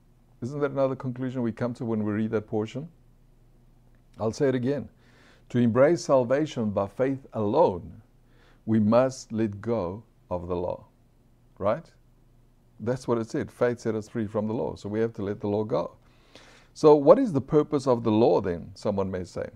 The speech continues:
Good question. Let's have a look and continue reading that same portion, but verse twenty-four and twenty-five, Galatians three, twenty-four and twenty-five. Watch this.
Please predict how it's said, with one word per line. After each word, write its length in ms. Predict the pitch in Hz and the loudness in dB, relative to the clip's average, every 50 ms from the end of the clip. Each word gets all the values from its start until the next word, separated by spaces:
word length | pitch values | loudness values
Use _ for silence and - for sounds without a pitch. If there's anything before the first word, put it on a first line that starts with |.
| - _ _ _ _ - - | -20 _ _ _ _ -8 -4
Good 160 | 113 135 131 | -4 -4 -4
question. 500 | - - 143 151 147 - - 80 - - - 110 | 0 2 2 2 2 -2 -6 -8 -8 -10 -6 -4
Let's 180 | 110 123 123 | -4 -2 -2
have 140 | - 127 123 | -2 -2 0
a 40 | 120 | 0
look 200 | 127 127 120 - - - - | -2 -2 -4 -6 -12 -14 -8
and 180 | - 113 107 - | -6 -6 -4 -4
continue 480 | - 104 95 - 160 175 139 107 101 | -4 -4 -2 -2 -2 -2 0 -2 -2
reading 400 | 101 117 123 117 123 117 113 113 - - - _ _ _ _ | -2 -2 -2 -2 -2 -2 -4 -6 -8 -14 -20 _ _ _ _
that 180 | - 117 113 - | -4 -4 -2 0
same 180 | - 127 120 117 | 0 -2 -2 0
portion, 480 | - 139 143 131 - - 95 98 110 - - _ - - - _ _ _ - | 0 0 -2 -2 -2 -6 -6 -6 -8 -10 -16 _ -20 -20 -20 _ _ _ -2
but 140 | 107 107 107 | 0 0 0
verse 260 | 104 113 117 113 - | 0 0 -2 -2 -2
twenty-four 380 | - 117 110 107 110 123 117 | -2 0 0 0 0 0 0
and 80 | 113 113 | 0 0
twenty-five, 560 | 120 120 117 117 113 - 151 131 - 123 110 | -2 -2 -2 -2 0 0 0 0 0 -2 -4
Galatians 420 | 110 104 110 113 - - 120 110 - | -2 0 0 0 -2 -4 -8 -8 -6
three, 180 | - 139 101 | -6 -8 -8
twenty-four 420 | 90 - - 110 107 110 113 117 113 | -6 -6 -6 -6 -4 -4 -4 -4 -4
and 60 | 110 | -4
twenty-five. 520 | - 117 117 117 117 - - - - - - _ | -4 -6 -6 -6 -4 -6 -6 -6 -8 -10 -12 _
Watch 220 | 120 123 127 - - | -6 -6 -4 -4 -6
this. 240 | 85 - - - | -8 -8 -12 -18